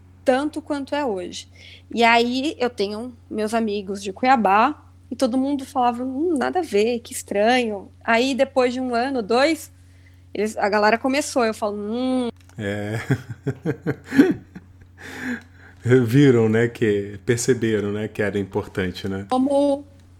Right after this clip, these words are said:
Speaker 1: é, eles começaram a, a ver, enxergar, entender como é importante, como, como uma atitude importante, se posicionar, e,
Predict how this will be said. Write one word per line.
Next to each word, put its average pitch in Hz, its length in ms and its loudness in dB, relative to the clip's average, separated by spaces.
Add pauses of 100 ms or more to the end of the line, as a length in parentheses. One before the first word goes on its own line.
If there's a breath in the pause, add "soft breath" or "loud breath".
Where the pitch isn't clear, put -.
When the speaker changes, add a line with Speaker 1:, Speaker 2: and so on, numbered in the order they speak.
(120)
Speaker 1:
é, 226 300 8
eles 220 180 0
começaram 254 720 -2
a, 269 100 -2
a - 20 -2
ver, 277 480 -2 (340 loud breath)
enxergar, 262 880 -6
entender 240 380 -4
como 285 180 -4
é 285 40 -6
importante, 269 760 -4 (440 soft breath)
como, 226 280 4
como 233 440 2
uma 233 240 2
atitude 233 420 -2
importante, 233 640 0
se 302 140 -10
posicionar, 233 920 0 (320 loud breath)
e, 220 920 0